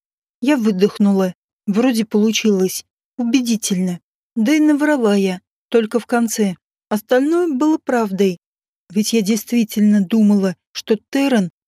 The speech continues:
здесь. "Ладно, поговорю с ним", нахмурился Террен, а затем, круто развернувшись, последовал на выход, бубня себе под нос. "Ну, если он опять подсунул мне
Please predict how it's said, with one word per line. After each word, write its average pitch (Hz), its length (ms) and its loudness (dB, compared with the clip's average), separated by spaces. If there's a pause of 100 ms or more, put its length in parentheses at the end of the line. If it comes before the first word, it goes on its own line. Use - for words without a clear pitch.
(120)
здесь. 202 520 -2 (640)
"Ладно, 202 580 2 (420)
поговорю 254 460 0
с - 120 -6
ним", 202 260 0 (520)
нахмурился 247 680 -2
Террен, 202 520 0 (180)
а 208 100 -2
затем, 294 440 -2 (240)
круто 262 380 -2
развернувшись, 247 920 0 (180)
последовал 247 640 0
на 254 160 4
выход, 208 480 -2 (340)
бубня 208 360 0
себе 240 240 -2
под 247 240 0
нос. 208 400 0 (720)
"Ну, 202 220 4
если 220 400 0
он 214 180 4
опять 277 460 -2 (300)
подсунул 214 640 0
мне 202 360 4